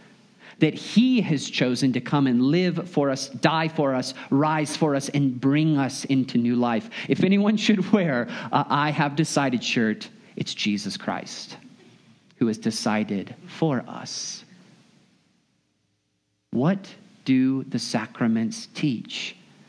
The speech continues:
They teach that God has chosen to take us out of death and to bring us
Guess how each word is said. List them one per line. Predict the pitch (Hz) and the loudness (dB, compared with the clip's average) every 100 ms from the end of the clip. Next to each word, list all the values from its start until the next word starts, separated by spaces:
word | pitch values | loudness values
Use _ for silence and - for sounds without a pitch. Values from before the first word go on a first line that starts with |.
| - _ | -20 _
They | 120 107 | -2 -2
teach | - 151 147 - - | 0 0 0 -2 -4
that | 110 120 | -4 -4
God | 127 127 131 127 | -2 0 0 -2
has | 117 - | -4 -6
chosen | - 135 123 113 110 107 | -4 0 0 0 0 0
to | 104 | -4
take | - 123 123 | -2 -2 -2
us | 113 - | -4 -4
out | 113 | -4
of | 110 - | -4 -4
death | 101 101 - - - _ - - _ _ | -4 -4 -8 -20 -20 _ -20 -20 _ _
and | 120 110 | 0 0
to | 110 | -2
bring | 107 113 110 | -2 0 0
us | 101 - - - | -2 -6 -12 -14